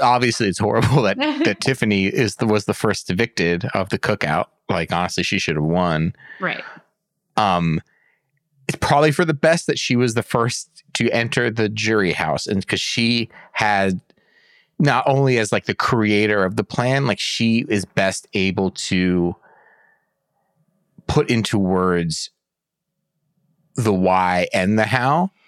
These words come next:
Speaker 2: Mm-hmm.
Speaker 1: Whereas if you had Derek F, he just, like, he would have just made up word, gibberish words, and he would have said it was all him, but he wouldn't have been able to, like, actually say how it was all him. Like, there's these fights, you know, on, in,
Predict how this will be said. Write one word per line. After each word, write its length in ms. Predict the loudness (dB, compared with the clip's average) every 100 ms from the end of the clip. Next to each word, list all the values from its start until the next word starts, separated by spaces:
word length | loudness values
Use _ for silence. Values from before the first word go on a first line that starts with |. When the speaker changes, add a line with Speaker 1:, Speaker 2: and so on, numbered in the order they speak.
| _ _ _ -4
Speaker 2:
Mm-hmm. 300 | -2 2 2
Speaker 1:
Whereas 340 | 4 2 2
if 100 | 0
you 100 | 0
had 320 | 2 0 -2 -8 _
Derek 360 | 0 2 0 0
F, 300 | 0 0 -2
he 200 | -4 -4
just, 240 | -4 -4
like, 340 | -2 -2 -4 -12 _ -20 -20 -6
he 120 | 0
would 180 | 4 4
have 80 | 2
just 160 | 0
made 260 | 0 2 2
up 300 | 2 -2 _ _ _
word, 420 | 2 4 2 2
gibberish 420 | 2 2 4 2 2
words, 460 | 4 4 4 4
and 60 | 2
he 60 | 2
would 140 | 2
have 60 | 2
said 160 | 0 2
it 20 |
was 140 | 2
all 160 | 0 -2
him, 580 | 0 2 2 2 2 2
but 100 | 2
he 60 |
wouldn't 200 | 2 0
have 80 | 0
been 100 | 0
able 160 | 0 0
to, 140 | -2
like, 300 | 0 -2 -4 -20 -20 -20 -20 _ _
actually 460 | -2 0 0 2 0
say 540 | 0 2 2 2 0 -4 -6
how 340 | 0 2 4
it 80 | 4
was 180 | 4 4
all 160 | 4
him. 260 | 4 4 4
Like, 280 | 2 0 -8 -14 0
there's 180 | 2 4
these 160 | 2
fights, 380 | 2 0 0 2
you 220 | 2 4 4
know, 180 | 4
on, 340 | 4 2 0 -2 -8 -20 -20 _ _ -2
in, 380 | 2 4 2